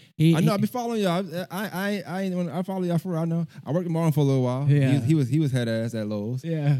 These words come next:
Speaker 2: Um,
Speaker 1: <laughs>
Speaker 2: very head ass. He was the pu-, pu-, one of the worst Lowe's I ever seen in my life.
Speaker 1: Yeah.
Speaker 2: But he, he was funny though. I knew he was funny, but
Speaker 1: Yeah.
Speaker 2: all he cared about was girls at the time.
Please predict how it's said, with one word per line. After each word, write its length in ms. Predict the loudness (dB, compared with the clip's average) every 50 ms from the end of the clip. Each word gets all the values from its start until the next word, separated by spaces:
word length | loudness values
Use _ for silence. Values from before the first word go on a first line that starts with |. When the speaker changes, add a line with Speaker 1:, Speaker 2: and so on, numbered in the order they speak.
| 0 -4
Speaker 2:
Um, 460 | -6 -4 -2 -2 -2 -4 -4 -6 -6 -8 -10 -12
Speaker 1:
<laughs> 180 | -12 -12 -10 -8
Speaker 2:
very 280 | -6 -4 -4 -2 -2 -4
head 160 | -4 -4 -4
ass. 80 | -2 -2
He 60 | -2
was 80 | -2 -2
the 60 | -2
pu-, 160 | -2 -4 -4
pu-, 160 | -4 -10 -10 -8
one 160 | -6 -6 -4 -4
of 60 | -2
the 40 | -2
worst 140 | -2 -2
Lowe's 140 | -2 -4 -4
I 60 | -4
ever 80 | -6 -6
seen 100 | -6 -6
in 60 | -6
my 80 | -6 -6
life. 380 | -6 -6 -6 -8 -8 -10 -10 _ -8
Speaker 1:
Yeah. 420 | -6 -4 -4 -4 -4 -6 -8 -8 -6 -2
Speaker 2:
But 100 | 2 2
he, 180 | 4 4 4 2
he 180 | 2 2 2 2
was 120 | 2 2
funny 240 | 0 0 0 0 2
though. 160 | 0 0 -2
I 160 | -2 -4 -2
knew 240 | 0 2 2 4 4
he 120 | 4 4
was 140 | 4 2 2
funny, 280 | 0 0 0 0 0 -2
but 160 | -2 -2 -2
Speaker 1:
Yeah. 160 | -2 -2 2
Speaker 2:
all 80 | 4 6
he 80 | 6
cared 160 | 6 4 -2 -4
about 40 | -4
was 100 | -6 -6
girls 360 | -6 -8 -8 -8 -10 -12 -12 -10
at 80 | -8 -4
the 60 | 0
time. 120 | 0 0